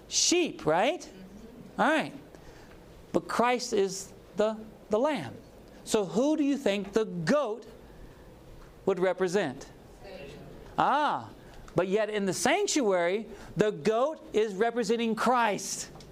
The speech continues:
You see? Now, here comes the dilemma. You see, you have a goat that represents Satan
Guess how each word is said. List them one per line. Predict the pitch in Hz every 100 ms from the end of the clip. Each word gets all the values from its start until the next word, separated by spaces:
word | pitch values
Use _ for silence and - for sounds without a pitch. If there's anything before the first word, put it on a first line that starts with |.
| - - -
You | 180
see? | 160 226 285 330 - - - - - - - - -
Now, | 160 240 233 131 110 - -
here | 269
comes | 294 262 247 247
the | 247
dilemma. | 247 247 285 330 190 120 - - - - - - - -
You | 226
see, | - 254 220 190
you | 214
have | 214 311 254 233
a | 196
goat | 147 247 247 120 - - - - -
that | 208
represents | 226 247 233 208 220 -
Satan | - 294 254 190 175